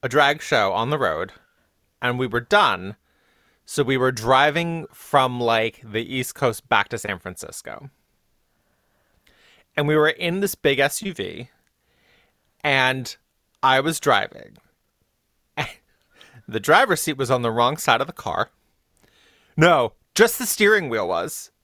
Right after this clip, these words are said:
So I didn't have access to the blinkers or anything. Those were where they should be. But I and the steering wheel were on the wrong side of the car.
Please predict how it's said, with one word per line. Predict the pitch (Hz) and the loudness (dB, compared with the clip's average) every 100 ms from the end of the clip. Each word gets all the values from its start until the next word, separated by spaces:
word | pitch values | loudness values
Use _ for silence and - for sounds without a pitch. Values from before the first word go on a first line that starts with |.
| _ | _
So | - 175 180 | -4 0 2
I | 165 | 4
didn't | 170 190 180 | 4 2 4
have | 185 | 4
access | 160 151 - - | 4 2 -4 -8
to | 131 | -6
the | 110 | -4
blinkers | 127 135 139 165 185 196 - - | -2 -2 0 0 -2 -8 -14 -2
or | 135 | 2
anything. | 151 156 156 - 90 71 - _ _ - | 2 2 -2 -4 -6 -6 -16 _ _ 0
Those | 139 165 | 2 4
were | 190 | 2
where | 180 180 | 4 4
they | 151 | 2
should | - 190 139 | 0 0 0
be. | 98 92 - _ _ _ _ | -4 -6 -10 _ _ _ _
But | 147 139 | 0 0
I | - 165 175 | 2 4 4
and | 175 156 | 2 -2
the | |
steering | 143 - 160 151 120 | -6 -2 -2 0 -2
wheel | 107 90 85 _ _ _ _ - | -2 -2 -4 _ _ _ _ -6
were | 113 | 0
on | 123 120 120 101 - | 2 0 -2 -10 -6
the | 117 | -2
wrong | 117 127 | 0 0
side | 117 107 - | -2 -6 -6
of | |
the | - | -12
car. | - - - | -10 -10 -10